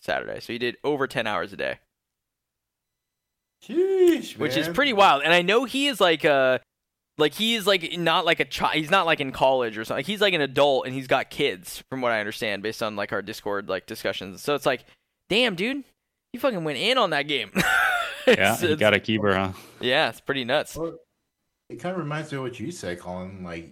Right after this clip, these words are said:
Speaker 2: you said that you compared this game to Elden Ring, where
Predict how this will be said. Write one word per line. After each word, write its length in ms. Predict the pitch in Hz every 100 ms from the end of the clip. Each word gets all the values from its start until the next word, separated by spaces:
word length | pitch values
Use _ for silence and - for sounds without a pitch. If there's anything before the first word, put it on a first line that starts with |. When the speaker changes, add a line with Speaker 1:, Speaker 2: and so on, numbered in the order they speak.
| 60
Speaker 2:
you 220 | 104 120
said 280 | 123 113 95
that 360 | 90 87 - -
you 140 | 104
compared 380 | 110 90 95 87
this 120 | 87
game 220 | 92 87
to 80 | 82
Elden 340 | 76 107 95
Ring, 220 | 85 80 80
where 400 | 80 78 78